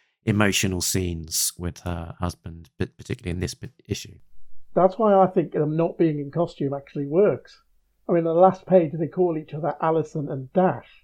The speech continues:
Speaker 2: and they're not being Flint and Jay. And that's the whole thing about it. It, it actually goes back to the very, very first issue of The Devil's Due, where Flint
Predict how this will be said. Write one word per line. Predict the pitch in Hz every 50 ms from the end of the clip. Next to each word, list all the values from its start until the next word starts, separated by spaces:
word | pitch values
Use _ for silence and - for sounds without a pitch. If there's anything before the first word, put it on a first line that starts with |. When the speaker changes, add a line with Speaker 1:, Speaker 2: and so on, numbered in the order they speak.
| _ _ _ _ _ _ _ _ _ _ _ -
Speaker 2:
and | - 160 156
they're | 143 165 160
not | 156 156 180 202 - - -
being | 165 190 214 220 190 156
Flint | - - 151 139 135 143
and | 139 123 123 117
Jay. | - 123 113 113 127 - _ _ _ _ _ _ _ _ _ _ _ -
And | - 160 156
that's | 151 147 -
the | 180 156
whole | 156 165 156 147 -
thing | - 180 190 202
about | 175 156 143 123 - -
it. | - 185
It, | 190 - - 185
it | 165
actually | 190 214 208 - - 208
goes | - 208 190 160
back | - 196 190 190 - -
to | 175
the | 156 156
very, | 143 143 170 170 175 180 185 185
very | 165 160 151 143 143
first | - 170 156 139 - 185
issue | 180 180 - - 147
of | 135 131 123
The | 131
Devil's | 123 151 135 139 143 123 -
Due, | - - 175 156 123 - _ - - - - _ -
where | - 165 147 143 135
Flint | - - _ - 185 175 170 165 170